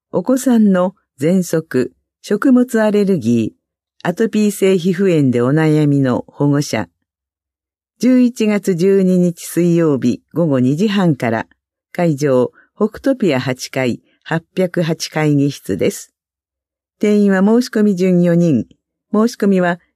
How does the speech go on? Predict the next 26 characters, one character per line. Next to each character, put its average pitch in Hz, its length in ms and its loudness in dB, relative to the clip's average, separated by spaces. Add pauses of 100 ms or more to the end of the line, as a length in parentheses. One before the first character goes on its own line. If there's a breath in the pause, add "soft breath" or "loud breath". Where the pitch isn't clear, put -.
(100)
十 247 200 4
月 233 260 0
十 202 240 2
四 151 120 2
日 151 180 -4
火 165 160 -2
曜 165 260 2
日 117 320 -2
午 240 160 0
前 226 280 2
十 233 200 2
時 196 160 -2
か 131 140 -2
ら 123 180 -2 (280 soft breath)
電 233 200 4
話 254 120 4
で 220 120 0
お 190 60 2
申 160 180 2
し - 80 -8
込 147 140 -2
み 143 80 0
く 127 100 -6
だ 135 140 -2
さ 135 180 -4
い。 101 160 -4